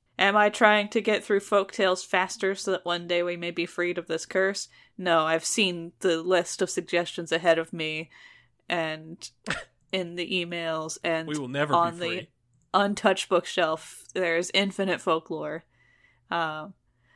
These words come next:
Speaker 1: it's just, like, sometimes I come across tales that are related to each other,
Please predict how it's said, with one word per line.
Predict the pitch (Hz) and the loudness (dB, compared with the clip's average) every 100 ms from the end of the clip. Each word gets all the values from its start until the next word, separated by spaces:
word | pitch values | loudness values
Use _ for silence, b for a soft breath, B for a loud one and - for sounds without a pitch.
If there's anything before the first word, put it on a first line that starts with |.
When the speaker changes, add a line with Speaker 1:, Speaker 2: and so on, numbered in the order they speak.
| _ | _
Speaker 1:
it's | 202 214 | 0 2
just, | 262 277 | 4 6
like, | 247 | 6
sometimes | - 214 214 214 190 180 | 8 4 6 4 4 4
I | 185 | 0
come | 175 190 165 | 2 2 0
across | 165 165 165 - | 2 2 2 0
tales | 180 160 160 | 0 0 -2
that | 175 | -2
are | 156 156 | -2 -4
related | 151 156 156 160 160 | -6 -4 -2 -2 -4
to | - 160 | -4 -6
each | 151 | -4
other, | 165 165 165 | -4 -2 -2